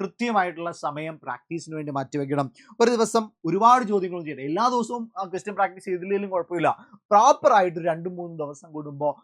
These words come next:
ഒരു ക്വസ്റ്റ്യൻ നമ്മൾ പ്രാക്ടീസ് ചെയ്തുകൊണ്ടേയിരിക്കുക ആ ടോപ്പിക്സുമായി ബന്ധപ്പെട്ട്. ഇനി ഒരു ടോപ്പിക്ക് പഠിച്ചു കഴിയുമ്പോൾ ഒരു മൂന്നാലഞ്ച്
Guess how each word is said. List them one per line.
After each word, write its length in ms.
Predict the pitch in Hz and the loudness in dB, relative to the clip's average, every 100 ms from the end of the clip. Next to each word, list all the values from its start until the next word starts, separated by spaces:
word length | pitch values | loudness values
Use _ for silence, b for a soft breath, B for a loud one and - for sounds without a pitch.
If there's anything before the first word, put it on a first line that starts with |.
| _ | _
ഒരു 100 | 165 | -10
ക്വസ്റ്റ്യൻ 380 | 151 139 - 165 | -8 -10 -10 -12
നമ്മൾ 240 | 143 143 | -10 -10
പ്രാക്ടീസ് 440 | 143 127 127 160 147 | -8 -10 -10 -14 -12
ചെയ്തുകൊണ്ടേയിരിക്കുക 640 | 143 143 139 147 135 135 | -10 -10 -8 -8 -8 -8
ആ 80 | 120 | -10
ടോപ്പിക്സുമായി 680 | 139 135 139 123 - 139 143 | -6 -6 -6 -10 -14 -10 -8
ബന്ധപ്പെട്ട്. 480 | 135 135 117 135 131 131 B 214 | -8 -10 -8 -6 -6 -6 B -8
ഇനി 80 | 202 | 0
ഒരു 120 | 190 | 0
ടോപ്പിക്ക് 460 | 180 170 165 175 170 | 2 2 2 0 -6
പഠിച്ചു 280 | 156 147 170 | -8 -8 -6
കഴിയുമ്പോൾ 320 | 156 151 156 | -6 -6 -8
ഒരു 60 | 143 | -10
മൂന്നാലഞ്ച് 520 | 147 151 151 147 | -10 -8 -8 -8